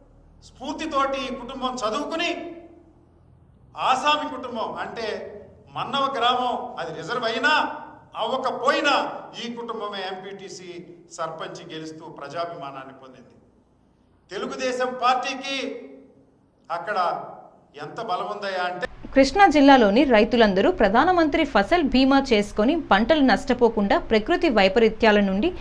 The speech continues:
Speaker 2: సురక్షితంగా ఉండాలని జిల్లా కలెక్టర్ డీకే బాలాజీ బుధవారం పిలుపునిచ్చారు. జిల్లాలో యూరియా కొరతే లేదని, రైతులు ఆందోళన చెందవలసిన అవసరం లేదని కలెక్టర్ పేర్కొన్నారు. రైతులకు కేంద్ర, రాష్ట్ర ప్రభుత్వాలు ఇచ్చే పథకాలను సద్వినియోగం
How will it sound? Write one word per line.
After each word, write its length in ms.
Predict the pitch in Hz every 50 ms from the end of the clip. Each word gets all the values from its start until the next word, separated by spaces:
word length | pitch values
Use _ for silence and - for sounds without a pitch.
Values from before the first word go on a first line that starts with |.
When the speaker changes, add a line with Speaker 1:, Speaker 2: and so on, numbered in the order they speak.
| - - - - - -
Speaker 2:
సురక్షితంగా 680 | - 339 381 403 403 - 392 381 370 349 349 349 330
ఉండాలని 480 | 294 269 254 247 233 233 247 330 320
జిల్లా 240 | 277 - 226 240 262
కలెక్టర్ 560 | 262 254 214 196 190 185 - - 269 349 311
డీకే 440 | 214 190 180 285 359 359 - 302 294
బాలాజీ 540 | 277 208 208 190 190 202 208 208 202 339 339
బుధవారం 440 | 240 - 208 196 208 220 214 220 214
పిలుపునిచ్చారు. 680 | 214 202 196 190 208 208 190 - - 220 196 170 151 - - - -
జిల్లాలో 480 | 226 202 269 285 285 277 240 220 247 339
యూరియా 400 | 359 277 262 294 349 370 392 381
కొరతే 400 | 370 - 226 214 220 240 294 285
లేదని, 380 | 262 233 220 208 202 262 339 370
రైతులు 440 | 254 214 190 196 226 - 302 302
ఆందోళన 420 | - - 196 190 208 220 277 277 285
చెందవలసిన 680 | 277 285 285 240 240 240 233 226 226 226 220 247 233
అవసరం 420 | - - 190 190 190 - 240 220 208
లేదని 380 | 196 196 190 190 196 247 349
కలెక్టర్ 520 | - - 214 185 208 208 208 240 240 233 233
పేర్కొన్నారు. 540 | 226 220 220 - 233 226 220 214 208 196 202 - - - - - - -
రైతులకు 520 | 208 214 214 208 233 220 208 262 339 311 277
కేంద్ర, 360 | - 233 214 220 214 226 269 320
రాష్ట్ర 360 | 285 220 240 277 - - 349
ప్రభుత్వాలు 520 | 285 285 240 247 262 269 262 254 240 240
ఇచ్చే 300 | - - 202 - - 247
పథకాలను 600 | 233 220 190 185 202 202 208 214 202 202 220 285 294
సద్వినియోగం 680 | 277 247 196 190 196 285 302 320 320 269 294 294